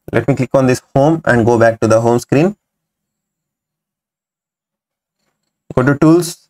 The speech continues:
under that security console. Switch over to the users. Search over here,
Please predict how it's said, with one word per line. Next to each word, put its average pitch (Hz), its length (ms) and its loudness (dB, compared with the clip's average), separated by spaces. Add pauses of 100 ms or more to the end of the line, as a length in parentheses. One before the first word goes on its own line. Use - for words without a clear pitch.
under 120 220 2
that 123 180 2
security 123 420 -2
console. 151 540 0 (3750)
Switch - 260 -4
over 127 160 2
to 113 80 0
the 117 120 2
users. 135 600 0 (1120)
Search 131 320 0
over 117 220 2
here, 113 400 0